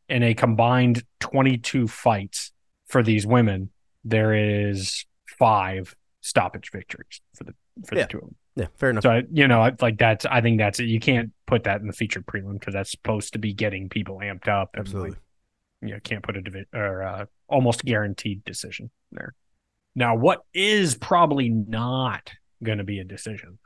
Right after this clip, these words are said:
Speaker 1: is our <laughs> co-main event, uh, Kevin Holland versus Jack Della Maddalena, uh, which, by the way, how much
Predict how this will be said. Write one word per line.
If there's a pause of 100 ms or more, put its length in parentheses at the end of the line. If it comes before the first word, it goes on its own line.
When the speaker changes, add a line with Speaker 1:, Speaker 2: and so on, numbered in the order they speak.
(180)
Speaker 1:
is
our
<laughs> (480)
co-main
event, (380)
uh,
Kevin
Holland
versus
Jack
Della
Maddalena, (280)
uh,
which,
by
the
way,
how
much